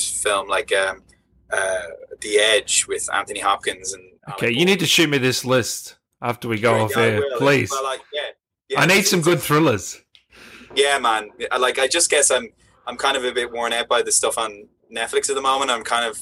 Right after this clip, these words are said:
Speaker 1: you know, uh, and I've
Speaker 2: Oh, yeah.
Speaker 1: seen too many true crime docs or something. <laughs> I mean, I still watch 'em, but, you know, so, um, the, la-, during lockdown, I think the f-, well, lockdown one, as we call them, there was, there was a,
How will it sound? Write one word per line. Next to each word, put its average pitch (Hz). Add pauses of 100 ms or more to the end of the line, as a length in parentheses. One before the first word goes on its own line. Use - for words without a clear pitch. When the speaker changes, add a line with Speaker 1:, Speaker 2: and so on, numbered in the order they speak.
Speaker 1:
you 113
know, 110
uh, 104
and 107
I've 104
Speaker 2:
Oh, 113
yeah. 87 (100)
Speaker 1:
seen -
too -
many 113
true 110
crime 110
docs 107
or 107
something. -
<laughs> 113
I 117
mean, 107
I 101
still 127
watch 113
'em, 104
but, 104
you 110
know, 104
so, 107 (540)
um, 107 (400)
the, 131
la-, 143
during 151
lockdown, 135
I 120
think 120
the 113
f-, -
well, 101
lockdown 110
one, 104
as 98
we 104
call 101
them, 92
there 101
was, 101 (400)
there 113
was 107
a, 104